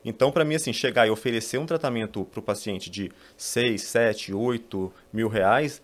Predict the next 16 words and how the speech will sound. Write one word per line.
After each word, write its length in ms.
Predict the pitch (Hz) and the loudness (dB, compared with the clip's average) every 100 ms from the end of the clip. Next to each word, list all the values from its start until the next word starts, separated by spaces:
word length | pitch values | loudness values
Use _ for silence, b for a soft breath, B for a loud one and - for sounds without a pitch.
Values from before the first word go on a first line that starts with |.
| b | b
era 160 | - 107 | 0 2
uma 100 | 233 | 2
coisa 240 | - 247 | 0 -2
que 200 | - 143 | -2 2
era 140 | 123 123 | 2 2
muito 240 | 127 123 | -2 -6
difícil. 540 | 113 - 214 - - _ _ _ b b - | -10 -6 -6 -6 -12 _ _ _ b b 0
E 80 | 147 | 2
eu 80 | |
fui 180 | 151 160 | 2 2
aprendendo, 540 | 156 165 165 139 185 156 | 2 2 2 0 0 0
lendo 500 | 104 104 127 104 - _ - | 0 0 -2 -6 -12 _ -20
sobre 500 | - 104 92 101 98 | -4 -4 -2 -4 -2
o 80 | 95 | -4
que, 180 | - | -8
que, 160 | 104 | -12